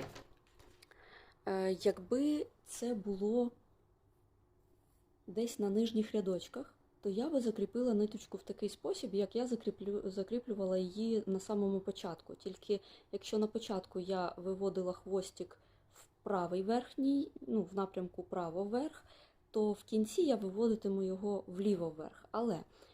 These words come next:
тут у мене всього один рядочок. Немає сенсу п'ять ряд-,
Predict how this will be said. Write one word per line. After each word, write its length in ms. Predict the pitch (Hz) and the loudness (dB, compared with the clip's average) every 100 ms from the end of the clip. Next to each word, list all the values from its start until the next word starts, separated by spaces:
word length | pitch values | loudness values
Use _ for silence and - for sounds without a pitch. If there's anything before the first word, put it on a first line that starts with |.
| - | -14
тут 180 | 294 294 | -8 0
у 40 | |
мене 200 | 240 208 | 4 4
всього 440 | 196 - 196 233 - | 2 -4 -2 -2 -2
один 380 | 185 190 202 202 | -4 2 2 2
рядочок. 560 | 175 175 165 - - | 0 -2 -6 -10 -6
Немає 360 | 190 202 233 214 | -2 2 2 2
сенсу 380 | - 208 208 196 | 2 0 0 -8
п'ять 540 | - 196 196 185 - _ _ _ | -6 -4 -2 -4 -8 _ _ _
ряд-, 340 | 190 190 - | -2 -2 -4